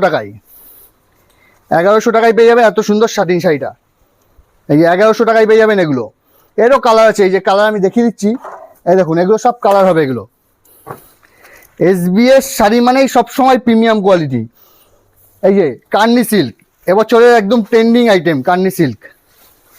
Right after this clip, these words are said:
এই যে প্রচুর ডিমান্ডেড আইটেম কান্নি সিল্ক,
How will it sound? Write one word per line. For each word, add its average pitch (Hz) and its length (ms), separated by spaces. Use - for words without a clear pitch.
এই 143 100
যে 135 60
প্রচুর 254 300
ডিমান্ডেড 220 440
আইটেম 214 200
কান্নি 196 300
সিল্ক, 127 200